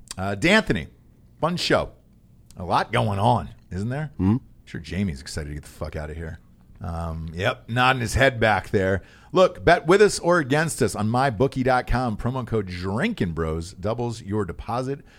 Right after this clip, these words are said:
Speaker 1: I'm gonna go home and drink two cans of Kill Cliff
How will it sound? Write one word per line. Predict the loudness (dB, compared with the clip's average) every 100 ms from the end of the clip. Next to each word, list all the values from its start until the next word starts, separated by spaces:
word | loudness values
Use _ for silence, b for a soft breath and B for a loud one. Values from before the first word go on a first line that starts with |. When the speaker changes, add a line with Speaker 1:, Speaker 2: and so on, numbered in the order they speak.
| b b
Speaker 1:
I'm | -12
gonna | -8
go | -2 0 2
home | 2 0 -2
and | -6
drink | -2 -2 -2
two | -6 -8
cans | -2 -2 -2 -4 -10
of | -14 -14
Kill | -8 -8
Cliff | -8 -8 -8 -8 -14